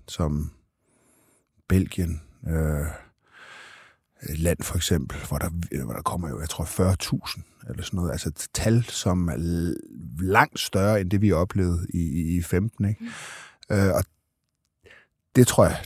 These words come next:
Speaker 1: det tror jeg bliver et, et tema. Men det er bare ikke noget, vi har mærket så meget til, fordi vi har fået strammet, øh, ret meget op.
Speaker 2: Mm.
Speaker 1: Øh, men det tror jeg, der bliver et af de,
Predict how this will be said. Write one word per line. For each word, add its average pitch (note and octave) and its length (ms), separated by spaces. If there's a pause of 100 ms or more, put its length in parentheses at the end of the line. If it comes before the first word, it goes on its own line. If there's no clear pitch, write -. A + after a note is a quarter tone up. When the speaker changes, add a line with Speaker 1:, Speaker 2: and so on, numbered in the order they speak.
Speaker 1:
det A2 100
tror - 180
jeg G2 120
bliver G2 200
et, E2 140
et F2+ 100
tema. G#2+ 240
Men G#2+ 80
det A#2+ 60
er - 40
bare D3 120
ikke D3 80
noget, C#3+ 160
vi D#3+ 60
har D3+ 100
mærket E2 280
så - 100
meget E2 220
til, E2+ 200
fordi F2 240
vi E2 160
har F#2+ 80
fået F2+ 240
strammet, E2 360 (160)
øh, F#2 60 (500)
ret - 180
meget E2 200
op. - 200 (140)
Speaker 2:
Mm. F3+ 60 (520)
Speaker 1:
Øh, G2+ 160
men E2+ 120
det G2+ 120
tror - 180
jeg, G#2 60
der G2 60
bliver F#2+ 240
et F#2+ 140
af G2+ 80
de, F#2 220